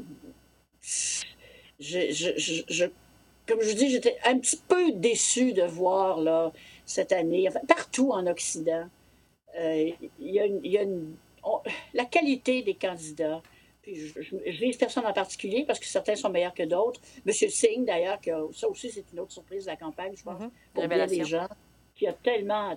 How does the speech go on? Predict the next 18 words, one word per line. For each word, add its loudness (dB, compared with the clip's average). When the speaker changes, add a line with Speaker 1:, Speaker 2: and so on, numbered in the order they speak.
Speaker 1:
tellement 0
bien -2
fait, -2
euh, -6
qui -6
a, -2
qui -8
a -6
charmé 0
les -12
Canadiens. -4
D'ailleurs, 0
en, 2
en -10
grande 0
partie, 2
je 2
pense, 2